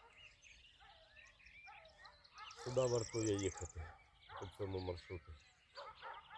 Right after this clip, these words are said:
Ще сьогодні заверну в монастир, подивлюся. І якщо встигну, то в печеру.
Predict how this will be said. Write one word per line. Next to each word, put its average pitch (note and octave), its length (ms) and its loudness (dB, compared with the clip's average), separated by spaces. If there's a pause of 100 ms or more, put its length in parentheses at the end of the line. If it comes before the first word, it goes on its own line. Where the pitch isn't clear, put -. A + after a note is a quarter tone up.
(1300)
Ще C3+ 160 10
сьогодні C3+ 480 12
заверну B2+ 520 12 (640)
в A#2 40 -6
монастир, C3+ 680 6
подивлюся. D3 580 4 (1600)
І A2+ 60 4
якщо C#3 320 10
встигну, D3+ 560 12 (1900)
то B2+ 100 4
в A#2 60 0 (100)
печеру. G#2+ 500 10